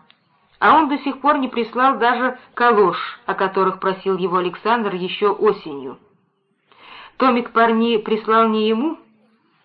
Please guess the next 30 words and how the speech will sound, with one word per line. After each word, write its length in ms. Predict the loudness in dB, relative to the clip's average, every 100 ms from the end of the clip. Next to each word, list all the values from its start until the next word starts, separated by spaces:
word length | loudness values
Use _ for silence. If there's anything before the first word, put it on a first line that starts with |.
| _
а 200 | 0 0
с 80 | 2
нежной 360 | 0 0 2 2
надписью 800 | 2 0 -4 -10 -6 -6 -6 0
«Анне». 600 | 4 4 2 -8 -12 -12 -16 _ _ _ _ _ _ _
И 80 | 2
вообще 360 | 4 2 0 0
за 120 | 2
ним 240 | 2 0 0
была 220 | 2 0
тысяча 360 | 0 -2 -2
прегрешений. 840 | -4 -4 -2 -4 -2 -4 -4 -10 -16 _ _ -20 -20 -20 -20 -20 -6
Но, 480 | 2 4 6 4 2
получив 640 | 2 2 2 0 -2 0
молодую 540 | 0 2 0 -2 -4
тетрадь 520 | -6 -8 0 2 0 -2
свою, 480 | -2 0 0 -4 -10 -20 _ _ _ _ _
Пушкин 420 | 0 0 0 -4 -2
простил 460 | 0 -2 -2 -2
ему 240 | 0 -2 -4
все 420 | -6 0 0 0 _ _ _ -12
и 80 | -10
тотчас, 560 | 0 2 2 -2 -6
не 140 | -6 -4
теряя 320 | -4 -4 -4
ни 100 | -6
минуты, 500 | -8 -4 -2 -2 -4
принялся 540 | -6 -8 -8 -4 -4
за 120 | -2 -6
работу. 480 | -8 -8 -10 -12